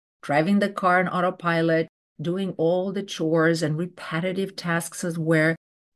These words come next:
at work. This is how we engage this part of our brain, the default brain network. And you can do the same, body, mind, heart, and soul, in an aligned and holistic way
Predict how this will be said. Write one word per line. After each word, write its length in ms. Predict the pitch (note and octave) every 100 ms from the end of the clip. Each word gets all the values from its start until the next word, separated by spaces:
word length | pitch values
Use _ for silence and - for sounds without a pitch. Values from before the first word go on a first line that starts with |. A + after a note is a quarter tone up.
| -
at 120 | E3+
work. 460 | D3+ D#3 D#3 D#3+ - _ _
This 220 | A3+ A#3
is 180 | C4 -
how 140 | G#3+
we 180 | F#3+ F#3
engage 540 | E3+ E3 G3+ G3 F3 F3
this 240 | E3 -
part 400 | - - D#3+ E3
of 140 | E3
our 100 | D#3
brain, 320 | D3 D3+ C#3 D3+
the 120 | D3+
default 760 | D#3+ D#3 - E3 D#3+ F3 F3+
brain 400 | G3 D#3+ D#3 D#3+
network. 560 | C#3+ C#3+ C#3+ - - - _
And 240 | E3 E3 E3
you 160 | G#3+
can 200 | A3+ B3+
do 120 | A3+ A3+
the 120 | G#3+
same, 420 | G#3 F#3 D#3 D#3+
body, 420 | E3+ E3 F#3 G#3+
mind, 360 | F#3+ F3 F3+ F3+
heart, 240 | E3+ E3+
and 120 | E3+
soul, 400 | E3 - - - -
in 120 | F3
an 120 | D#3+
aligned 760 | D3+ D3 D#3 E3 G3 A3 B3 A#3
and 120 | E3+
holistic 640 | D3+ D#3 D3+ F3+ - A#3+ -
way 300 | F#3 F#3